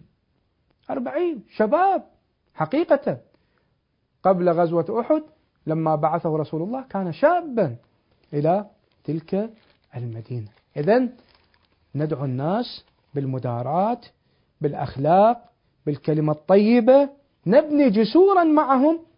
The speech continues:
حتى ماذا؟ يتلقوا ما، آه، نقوله لهم برحاب الصدر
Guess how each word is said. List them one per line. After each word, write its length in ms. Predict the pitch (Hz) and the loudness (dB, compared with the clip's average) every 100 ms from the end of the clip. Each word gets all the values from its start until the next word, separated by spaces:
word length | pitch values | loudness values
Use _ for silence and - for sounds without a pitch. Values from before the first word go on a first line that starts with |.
| _ | _
حتى 540 | - 160 _ 170 208 247 | -10 -10 _ -4 -4 -8
ماذا؟ 340 | 196 226 226 262 _ _ _ _ _ _ _ _ | -10 -8 -12 -14 _ _ _ _ _ _ _ _
يتلقوا 1300 | 151 147 147 151 151 - 151 180 233 _ _ 247 269 277 _ _ - | -10 -6 -4 -2 -4 -4 -4 -4 -6 _ _ -10 -10 -12 _ _ -12
ما، 440 | 143 156 180 202 214 _ _ _ _ _ _ _ - | -6 -4 -4 -6 -10 _ _ _ _ _ _ _ -10
آه، 720 | 143 139 139 139 135 139 135 135 _ - _ _ _ _ - | -4 -2 -2 -4 -6 -8 -10 -14 _ -20 _ _ _ _ -14
نقوله 460 | 123 - 165 175 147 147 | -14 -8 -8 -6 -6 -4
لهم 380 | 190 196 254 254 _ - | -4 -4 -6 -8 _ -14
برحاب 600 | 131 147 131 - 127 127 | -8 -8 -10 -14 -14 -14
الصدر 460 | 110 - 165 202 | -16 -12 -10 -10